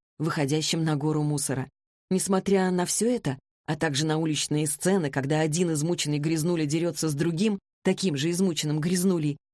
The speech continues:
за остатки, которые старый мир счёл бы ненужной дрянью. Так вот, несмотря на всё это,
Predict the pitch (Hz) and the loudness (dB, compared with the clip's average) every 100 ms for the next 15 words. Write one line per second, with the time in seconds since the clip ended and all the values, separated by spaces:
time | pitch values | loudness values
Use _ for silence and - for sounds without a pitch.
0 | - 151 165 - 190 165 - 151 147 160 | -4 -2 0 0 0 0 -4 -4 -2 -2
1 | 151 - 175 160 165 190 175 147 - 185 | -2 -2 -2 0 0 0 0 -2 0 0
2 | 165 180 185 202 175 196 175 196 220 165 | 0 2 2 2 2 0 2 2 2 0
3 | 139 127 _ _ _ - 147 160 156 156 | -2 -4 _ _ _ -12 -6 -4 -2 -4
4 | 151 147 147 139 127 - 185 196 139 | -2 -2 -2 -2 -2 0 0 0 -4